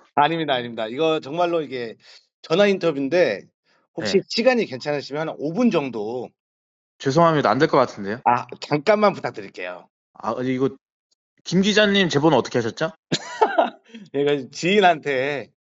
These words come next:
Speaker 2: 예.
Speaker 1: 그냥 이렇게 물어봐서 이제 연락처를 받았는데,
Speaker 2: 네.
Speaker 1: 너무 막 부담 갖지 마시고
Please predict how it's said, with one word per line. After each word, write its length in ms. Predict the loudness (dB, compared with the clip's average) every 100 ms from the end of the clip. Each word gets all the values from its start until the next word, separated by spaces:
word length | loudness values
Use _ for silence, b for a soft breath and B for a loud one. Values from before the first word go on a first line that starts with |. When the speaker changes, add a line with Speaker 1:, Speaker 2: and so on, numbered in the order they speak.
| -8
Speaker 2:
예. 260 | -6 -6 -10
Speaker 1:
그냥 180 | -6 -6
이렇게 80 | -6
물어봐서 520 | 0 2 4 2 0
이제 100 | 0
연락처를 340 | 0 0 0 -2
받았는데, 680 | 2 0 0 0 2 2 0 _ _ -8
Speaker 2:
네. 260 | -8 -8 _ _ 0
Speaker 1:
너무 240 | 2 4
막 160 | 2 0 -10
부담 280 | -2 0 2
갖지 200 | 0 -2
마시고 260 | -4 -4